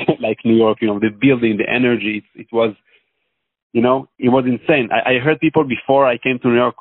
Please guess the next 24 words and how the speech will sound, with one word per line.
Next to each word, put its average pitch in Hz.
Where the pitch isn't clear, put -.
that 110
would 107
tell 117
me, 117
"Yeah, 165
you 151
will 127
feel 156
the 143
energy 147
of 123
the 113
city," 185
and, 120
you 120
know, 120
stuff -
like 107
that. 131
And 120
I 127
was 123
thi-, 143
thinking, 139